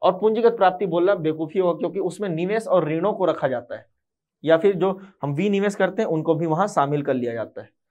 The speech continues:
बढ़ते हैं अगले स्लाइड की ओर। अगला है फेमा, फॉरेन एक्सचेंज मैनेजमेंट एक्ट कब लागू किया गया है? फॉरेन एक्सचेंज मैनेजमेंट,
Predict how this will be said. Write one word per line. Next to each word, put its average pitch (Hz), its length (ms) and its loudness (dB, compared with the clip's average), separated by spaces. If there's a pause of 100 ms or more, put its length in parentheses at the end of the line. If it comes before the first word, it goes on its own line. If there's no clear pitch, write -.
(280)
बढ़ते 240 260 6
हैं 269 80 8
अगले 240 160 8
स्लाइड 202 300 6
की 202 60 4
ओर। 196 200 0 (920)
अगला 196 240 6
है 175 180 0 (580)
फेमा, 226 280 6 (480)
फॉरेन 233 400 6
एक्सचेंज 208 600 2 (120)
मैनेजमेंट 185 800 -2
एक्ट 190 220 0 (140)
कब 226 180 2
लागू 170 380 2
किया 160 320 2
गया 135 280 2
है? 131 200 -4 (960)
फॉरेन 170 360 4
एक्सचेंज 151 320 -4
मैनेजमेंट, 147 500 -6